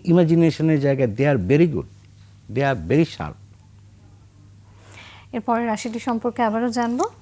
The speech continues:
Speaker 2: দর্শকদের কাছ থেকে একটু ঘুরে আসি। প্রিয় দর্শক,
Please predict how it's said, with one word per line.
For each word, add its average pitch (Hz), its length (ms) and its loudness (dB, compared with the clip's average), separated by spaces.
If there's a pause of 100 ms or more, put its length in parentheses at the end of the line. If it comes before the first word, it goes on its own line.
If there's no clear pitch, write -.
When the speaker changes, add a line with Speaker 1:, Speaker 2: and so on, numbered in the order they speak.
Speaker 2:
দর্শকদের 196 460 -2
কাছ - 280 -8
থেকে 294 220 -12
একটু 196 200 -10
ঘুরে 170 240 -8
আসি। - 280 -14 (540)
প্রিয় 220 140 -6
দর্শক, 190 380 -4